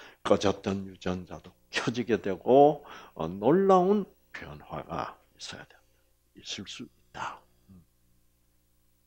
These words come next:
자, <clears throat> 여러분 여기 보시다시피, 아,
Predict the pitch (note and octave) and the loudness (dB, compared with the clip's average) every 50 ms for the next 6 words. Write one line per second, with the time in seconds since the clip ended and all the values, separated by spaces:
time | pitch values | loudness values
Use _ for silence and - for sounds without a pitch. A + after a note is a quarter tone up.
0 | _ - - - - - - - - - - - - - _ _ _ _ - C3+ | _ -2 -2 -2 -10 -14 -16 -20 -20 -20 -20 -20 -20 -20 _ _ _ _ 10 10
1 | G#2+ - - - - - _ - - C#3 - - - - - - - _ _ _ | 10 10 6 -2 -10 -6 _ 8 10 10 10 8 4 -2 -6 -12 -18 _ _ _
2 | _ _ _ _ _ - D#3+ F#3 F#3 E3 C#3+ C#3 D3+ E3 E3 F3+ E3+ C#3 A#2+ G#2+ | _ _ _ _ _ 6 10 12 12 12 12 12 12 12 12 12 12 12 12 12
3 | - - - C3 B2+ - - A2+ - G2+ - - - - - - - E2+ E2 G#2+ | 8 4 2 4 4 4 4 2 2 0 0 -2 -10 -12 -14 -16 -16 -12 -8 -6
4 | C#3+ E3 F#3 F#3 _ _ _ _ _ _ F2 D#2+ D2 _ _ _ _ _ _ _ | -6 -6 -6 -10 _ _ _ _ _ _ -20 -20 -20 _ _ _ _ _ _ _
5 | _ _ F2 E2 E2 _ _ _ _ _ _ _ - - - - - _ _ _ | _ _ -20 -20 -20 _ _ _ _ _ _ _ -10 -10 -10 -12 -20 _ _ _
6 | _ _ _ _ - C#2 - - - - - - - - - - - - - - | _ _ _ _ -12 -10 -10 -10 -12 -14 -14 -14 -14 -14 -14 -16 -16 -18 -18 -20
7 | - - | -20 -20